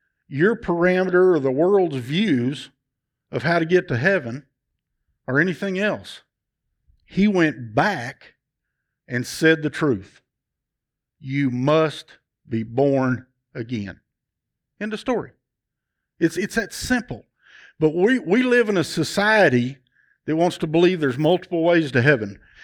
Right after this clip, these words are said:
that, you know, it's all right to, to be yourself or to be this or whatever. But that's the beauty of Christ. When he's posed with that, and that type of discussion has to be going on.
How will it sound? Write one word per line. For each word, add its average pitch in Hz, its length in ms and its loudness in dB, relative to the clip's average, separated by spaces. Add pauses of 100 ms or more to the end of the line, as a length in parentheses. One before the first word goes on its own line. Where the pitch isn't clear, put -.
(140)
that, 147 220 2 (380)
you 160 120 2
know, 175 140 2
it's 170 200 2
all 190 140 2
right 180 320 2
to, 117 300 0
to - 180 -2
be 156 220 4
yourself 147 760 2
or 131 60 -6
to 117 80 -8
be 143 240 2
this 131 400 2
or 131 40 -8
whatever. 131 540 0 (1400)
But - 120 -12
that's 196 220 0
the - 80 -6
beauty 175 360 0
of 135 80 -2
Christ. 180 400 -2
When 131 120 -2
he's 220 200 2
posed 247 460 -2
with 143 180 0
that, 151 420 2
and 143 160 -4
that 196 160 2
type 202 240 0
of 185 80 -2
discussion 143 500 -4
has 254 260 -6
to 196 80 -10
be 190 120 -2
going 165 300 0
on. 196 260 -8